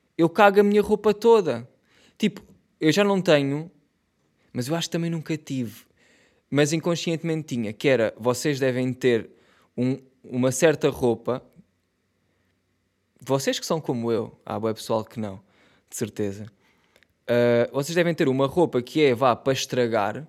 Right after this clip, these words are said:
digamos, do tipo para pintarem merdas ou para irem a um sítio que vocês sabem que se vão sujar ou estão a ver, tipo, cenas que não são assim tão importantes. E devem ter outra, outra, outra secção de roupa que é tipo a roupa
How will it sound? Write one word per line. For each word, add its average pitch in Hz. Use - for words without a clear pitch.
digamos, 104
do 110
tipo 127
para 123
pintarem 131
merdas 135
ou 113
para 117
irem 117
a -
um 127
sítio 131
que -
vocês 127
sabem 131
que -
se -
vão 127
sujar 127
ou 117
estão 160
a 165
ver, 165
tipo, -
cenas 170
que -
não 190
são 190
assim 190
tão 190
importantes. 175
E 147
devem 175
ter 165
outra, 160
outra, 151
outra 139
secção 156
de 139
roupa 196
que 359
é 370
tipo 302
a 135
roupa 175